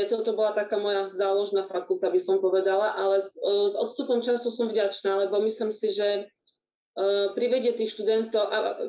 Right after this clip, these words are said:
aj tých ostatných, čo som tam tak stretla, čo prišli náhodou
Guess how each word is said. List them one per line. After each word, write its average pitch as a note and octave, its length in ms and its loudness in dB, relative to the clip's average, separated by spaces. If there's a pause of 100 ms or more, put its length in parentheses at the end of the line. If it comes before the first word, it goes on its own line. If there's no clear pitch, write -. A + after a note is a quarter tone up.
(140)
aj A3 200 0
tých B3 180 -2
ostatných, A#3 400 0
čo G#3 120 -2
som G3+ 180 0
tam G3 180 2
tak G3 160 -2
stretla, G#3 340 -2
čo G3 160 -4
prišli G#3+ 300 -4
náhodou G#3 600 0